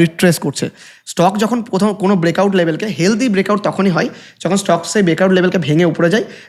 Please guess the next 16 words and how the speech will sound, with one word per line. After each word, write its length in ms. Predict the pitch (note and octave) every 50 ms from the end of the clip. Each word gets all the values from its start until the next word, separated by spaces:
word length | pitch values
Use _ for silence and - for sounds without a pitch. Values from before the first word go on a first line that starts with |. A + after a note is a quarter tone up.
| _ -
তো 60 | G#3+ - - - D#3
আবার 220 | F3 F#3 C4 C#4+ D4+ D4 -
সেম 160 | - G3+ A3+ C4 C4 G3+
রেজিস্ট্যান্স 360 | F#3 E3+ E3 - - G3+ F#3+ - F#3
লেভেলে 220 | E3+ E3 E3 A3+ - - - - - _ _ _ - E3
এসে 180 | D3+ - - G3 - - - - - _ _ - -
সাপোর্ট 260 | A3 G3+ G#3+ A3 F3+ D#3 C3+
নেয়, 140 | A2 - - - _ _ _ _ _ -
সেটা 220 | - - F3+ F#3+ G3+ F#3+
হচ্ছে 200 | F#3 - - C4 - - - - - E3 D#3+
রিট্রেস 360 | G3 F#3+ F#3+ - F#3 F3 D3+ - -
বলা 120 | C#3 C3+ C3+
হয়। 120 | C3 - - -
স্টক 260 | - E3+ F#3 G3+ - - - - - E3+ E3
রিট্রেস 280 | E3+ E3+ - G3+ G3 - -
করছে, 180 | E3+ D#3+ -